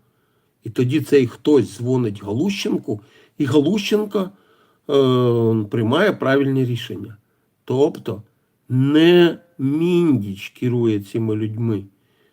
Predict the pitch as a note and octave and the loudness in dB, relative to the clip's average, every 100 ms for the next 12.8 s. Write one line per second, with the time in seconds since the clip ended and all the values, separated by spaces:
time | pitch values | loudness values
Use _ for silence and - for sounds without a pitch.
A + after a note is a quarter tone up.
0 | _ A#2+ C3+ E3 E3+ E3+ F#3 F3 F#3 E3 | _ -4 2 4 4 2 4 2 4 0
1 | E3 D#3+ C#3+ C3+ A2 - B2+ C#3 C#3+ - | 2 0 0 -6 -8 -6 -2 0 -2 -2
2 | A#2+ A#2+ B2 B2 B2 D3+ F#3 - D#3 C3 | -4 -4 0 0 0 -2 -4 -6 -2 0
3 | B2+ C#3+ D3 F#2 - _ _ _ _ _ | -2 -4 -4 -6 -10 _ _ _ _ _
4 | _ _ A#2 A2+ B2+ B2 A2 A#2+ A2+ B2 | _ _ -6 0 2 2 0 -2 0 0
5 | B2 - G2+ F#2 G2 C3 - - - _ | -2 -8 -14 -10 -8 -8 -10 -12 -14 _
6 | _ _ _ _ A#2+ F#3+ E3+ A#2 G2 A#2 | _ _ _ _ 2 4 4 2 -4 -4
7 | A2 G#2+ G2+ G2+ G2+ _ _ _ _ - | -4 -4 -6 -8 -12 _ _ _ _ -6
8 | C#3+ C#3+ - C3 B2+ D3+ C#3 - E3+ F3+ | 0 0 0 -4 -4 -6 -10 -10 -12 -12
9 | _ _ _ _ _ D3 F3 E3 D3+ F3+ | _ _ _ _ _ 0 0 -2 -4 -4
10 | E3 F3+ - C#3+ D3+ F3 - E3+ D3 D#3 | 0 -2 0 -2 0 -2 -4 -6 -4 -4
11 | D3+ D#3+ D3+ B2 F2 - _ _ _ _ | -4 -4 -4 -6 -10 -16 _ _ _ _
12 | D3 F3 F#3 D3 A#2+ G#2 - G#2 | 2 4 4 0 -4 -14 -12 -12